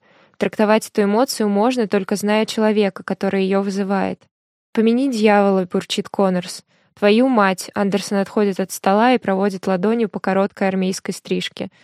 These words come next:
«Слишком рано приехала». Я выворачиваю шею. Через окно переговорки видно, как Тесс и Илай вскакивают на ноги, а в офис влетает женщина. Высокая, как мама, в голубых джинсах и рубашке в цветочек с закатанными рукавами.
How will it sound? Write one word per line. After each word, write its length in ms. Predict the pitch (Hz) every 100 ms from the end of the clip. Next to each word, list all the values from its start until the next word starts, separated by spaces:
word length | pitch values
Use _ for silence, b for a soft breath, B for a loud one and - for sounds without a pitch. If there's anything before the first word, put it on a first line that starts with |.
| b -
«Слишком 440 | - 226 - 220
рано 240 | 208 196
приехала». 720 | 180 190 185 185 180 185 190 - b b b _
Я 180 | 202
выворачиваю 640 | 208 214 202 202 - 202 202
шею. 460 | - 196 185 190 185 b b
Через 220 | - 196 202
окно 280 | 202 226
переговорки 640 | 208 202 190 196 233 254 208
видно, 260 | 214 233
как 220 | 214 190 -
Тесс 260 | 220 226
и 100 | -
Илай 420 | - 214 247 254
вскакивают 640 | 196 - 208 208 208 202 202
на 200 | 202 190
ноги, 320 | 185 185 185 b b
а 100 | -
в 80 | 185
офис 320 | 220 247 -
влетает 400 | 190 185 202 196
женщина. 540 | 190 196 190 - 185 185 _ _ _
Высокая, 500 | 196 - 240 254 233
как 180 | 214 196
мама, 300 | 202 196 190
в 60 | 185
голубых 400 | 190 190 214 202
джинсах 440 | - 247 247 -
и 20 |
рубашке 440 | 214 196 202 202 -
в 100 | -
цветочек 460 | 190 - 233 220
с 40 | 185
закатанными 600 | 196 - 214 214 202 196
рукавами. 640 | 196 - 196 190 180 180